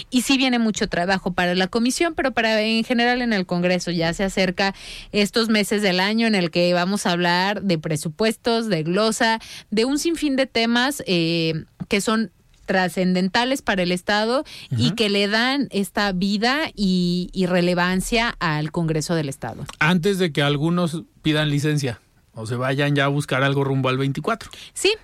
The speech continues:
Speaker 1: evidentemente cada quien, este, tendrá sus aspiraciones personales, sus aspiraciones políticas, todas son válidas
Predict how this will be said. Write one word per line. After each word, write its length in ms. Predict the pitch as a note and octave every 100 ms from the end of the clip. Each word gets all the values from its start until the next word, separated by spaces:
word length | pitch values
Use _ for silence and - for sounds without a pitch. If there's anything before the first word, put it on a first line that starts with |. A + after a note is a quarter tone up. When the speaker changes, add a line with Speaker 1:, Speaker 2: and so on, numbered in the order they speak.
| -
Speaker 1:
evidentemente 1000 | G#3 G3+ G3+ G#3 A3 A#3 A#3 A#3 A3 A#3
cada 260 | A3 G#3+ A3
quien, 320 | - A3 G#3
este, 280 | G#3 - F3+
tendrá 340 | F#3 F3+ F3+
sus 180 | F3 G#3
aspiraciones 600 | F#3+ - E3+ D#3+ F3+ F3
personales, 600 | - D#3 F3+ G#3 C4+ C4+
sus 160 | A3+ G3+
aspiraciones 600 | F3+ F#3 F#3 F3+ G3+ G#3+
políticas, 560 | F#3+ F#3+ F3+ F#3+ F#3 -
todas 280 | G#3+ G3+ F#3+
son 220 | F#3 E3+
válidas 540 | F3 G#3+ B3 C4+ D#4+